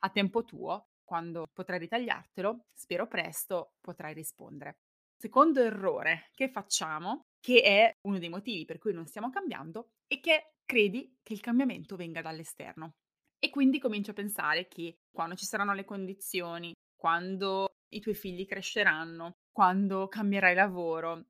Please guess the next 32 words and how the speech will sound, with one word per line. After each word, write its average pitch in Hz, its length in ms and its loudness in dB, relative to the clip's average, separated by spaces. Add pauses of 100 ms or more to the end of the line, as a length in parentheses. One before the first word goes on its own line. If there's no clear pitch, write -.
quando 185 580 4
perderai 180 520 -4
peso, 165 560 -10 (280)
quando 185 720 2
vivrai 185 360 4
in 185 40 -6
una 185 160 -2
casa 190 240 -2
nuova, 175 520 -4
quando 185 300 -8
potrai 196 280 -6
vivere 185 320 -8
in 190 100 -8
un 190 100 -10
altro 185 260 -10
ambiente, 175 440 -6
in 170 60 -12
un'altra 175 320 -8
città, 180 420 -2 (420)
quando 226 280 2
le 226 120 4
cose 202 320 4
si 202 120 -6
sistemeranno 180 600 -4
nella 180 180 -4
tua 180 120 -8
vita 180 180 -8
personale, 170 640 -8
eccetera, - 500 -6 (240)
allora 180 560 8 (160)
è - 140 8
lì 196 280 0